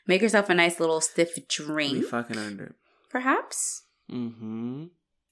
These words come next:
Speaker 2: What, whatever, whatever you, your poison is, just make that,
Speaker 1: Yeah.
Speaker 2: make it up
Speaker 1: Don't
Speaker 2: for
Speaker 1: be so hard
Speaker 2: yourself.
Speaker 1: on yourself of how di-,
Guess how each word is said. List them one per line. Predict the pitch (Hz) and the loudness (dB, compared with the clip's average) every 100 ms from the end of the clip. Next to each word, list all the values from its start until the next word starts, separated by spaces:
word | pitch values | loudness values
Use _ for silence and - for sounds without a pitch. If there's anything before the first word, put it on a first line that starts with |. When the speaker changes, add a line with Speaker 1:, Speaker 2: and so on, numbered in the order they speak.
| - 131 | -20 -10
Speaker 2:
What, | 135 147 151 139 | -4 -2 -2 0
whatever, | 160 170 156 180 170 175 | 2 4 2 4 2 2
whatever | 151 156 156 160 | 0 0 2 0
you, | 151 190 127 | 0 -2 -2
your | 147 147 | -2 -4
poison | - 135 131 123 123 | -2 -2 -2 -2 -4
is, | 120 - - - _ _ _ _ _ _ | -4 -8 -10 -12 _ _ _ _ _ _
just | - 135 | -14 -8
make | 127 123 120 - | -4 -4 -4 -6
that, | 107 - | -6 -4
Speaker 1:
Yeah. | 180 170 | -2 2
Speaker 2:
make | 123 - | 0 2
it | 107 | 0
up | 85 - | 0 4
Speaker 1:
Don't | 208 220 | 4 4
Speaker 2:
for | |
Speaker 1:
be | 247 | 2
so | 226 214 | 4 4
hard | 196 180 | 6 4
Speaker 2:
yourself. | 175 | 4
Speaker 1:
on | 165 | 0
yourself | 160 147 - | 2 0 0
of | - | 0
how | 143 | 2
di-, | 143 | 2